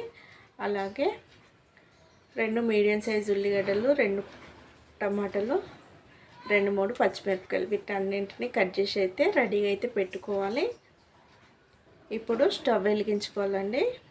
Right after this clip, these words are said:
స్టవ్ వెలిగించుకొని ఒక ప్యాన్ పెట్టుకొని ఇందులోకి టూ అండ్ హాఫ్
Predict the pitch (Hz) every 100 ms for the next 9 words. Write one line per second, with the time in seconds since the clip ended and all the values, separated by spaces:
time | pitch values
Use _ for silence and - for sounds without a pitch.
0 | - - - - 220 208 208 214 208 -
1 | - 214 226 196 - 208 190 208 202 185
2 | - 202 226 392 392 208 208 208 - 392
3 | 453 - - - - - - - _ -
4 | _ - _ _ - 247 240 226 220 214